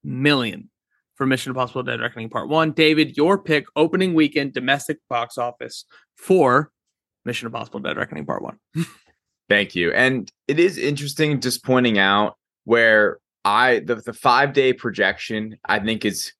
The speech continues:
Speaker 2: most interesting here because it really is a five-day opening. Now, there's gonna be reports coming out, and, and properly, you should report on the three-day weekend and also that wider opening. But this is summer. This is the beginning of July.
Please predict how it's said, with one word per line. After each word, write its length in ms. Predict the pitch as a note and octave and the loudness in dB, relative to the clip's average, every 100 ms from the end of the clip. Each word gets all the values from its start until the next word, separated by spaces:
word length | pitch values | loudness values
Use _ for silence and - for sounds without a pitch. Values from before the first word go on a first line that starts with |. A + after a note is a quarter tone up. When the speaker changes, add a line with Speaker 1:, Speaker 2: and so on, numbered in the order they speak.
| - | -2
Speaker 2:
most 360 | A2 A2+ - - - | 2 2 0 -8 -4
interesting 580 | G#2+ G#2 B2 - D3 C#3+ | -4 -4 -4 -2 -2 0
here 360 | D3+ D3+ F#3+ - | 0 0 -2 -6
because 400 | C3 - C3 B2+ _ _ _ | -4 2 2 0 _ _ _
it 120 | G3 F3+ | 0 4
really 180 | A3 | 4
is 80 | G3 | 4
a 80 | D3+ | 2
five-day 380 | - C#3 B2+ A2 | 2 2 4 2
opening. 340 | G#2+ - D#2+ | 2 -2 -8
Now, 200 | F2+ G#2+ | 0 2
there's 240 | A2 D3 D#3 | 4 2 2
gonna 120 | D3+ | 0
be 140 | C3 | 2
reports 380 | B2 - B2 G2+ | 0 0 -4 -4
coming 260 | - G#2+ G#2 | -8 -6 0
out, 340 | G2+ G2 G2 - | 2 2 0 -2
and, 140 | D#3 | 0
and 240 | D#3+ C#3+ - _ | 2 0 -4 _
properly, 500 | - B2 A#2 E2+ E2+ | 0 2 2 0 0
you 160 | F#2+ G2 | -2 -2
should 200 | - B2+ | 0 0
report 320 | B2 A#2+ A#2 | 0 0 0
on 120 | G#2+ | 0
the 40 | F#2 | -4
three-day 340 | - A#2 A#2 | -4 0 2
weekend 480 | G#2 F#2+ F#2+ F2+ F2 - _ | 0 -2 0 -2 -4 -14 _
and 140 | - G#2+ | -2 0
also 400 | G#2+ G#2+ A2 G2 | 2 0 0 0
that 320 | F#2+ F#2 F#2 _ _ - | 2 0 -2 _ _ -8
wider 480 | F2 F#2+ G2 F#2+ F2+ | -2 2 2 2 0
opening. 480 | F#2+ A#2 B2 C3 - _ _ | -2 -2 -2 -4 -10 _ _
But 260 | - D3 - _ _ _ - | 2 2 0 _ _ _ -6
this 200 | E3+ F#3 | -4 -2
is 160 | D#3 | -2
summer. 360 | - A#2+ E2 - | -2 -2 -4 -8
This 140 | - C#3 | -6 -6
is 100 | B2+ | -6
the 80 | B2+ | -4
beginning 360 | A#2+ B2 A#2+ | 0 0 0
of 80 | A#2 | -2
July. 520 | G#2 F#2+ F#2 G#2 A#2 | 0 2 4 4 0